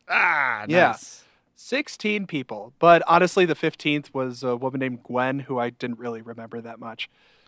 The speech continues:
Speaker 2: So we won't be talking about Gwen. Uh, I think we should start <laughs> about, I think we should start talking about, uh, sort of the leaders, because there is certainly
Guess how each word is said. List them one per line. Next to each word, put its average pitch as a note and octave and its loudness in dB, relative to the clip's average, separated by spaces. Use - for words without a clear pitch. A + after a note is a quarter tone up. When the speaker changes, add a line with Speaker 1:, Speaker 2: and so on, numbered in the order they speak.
Speaker 2:
So B2+ 0
we B3 2
won't G3+ 4
be C3+ -4
talking C3 2
about A#2+ -4
Gwen. A#2 -4
Uh, C3+ 2
I E3 0
think B3 -2
we B3+ 0
should G3 2
start E3+ 8
<laughs> - 2
about, A3 4
I A3+ 8
think B3 4
we A3 4
should F#3+ 2
start E3 4
talking D#3+ 4
about, C3 4
uh, B2 -2
sort B2+ -8
of A#2+ -10
the B2 -6
leaders, A#2+ -6
because B2 -4
there C3 0
is C3 -10
certainly C#3+ -6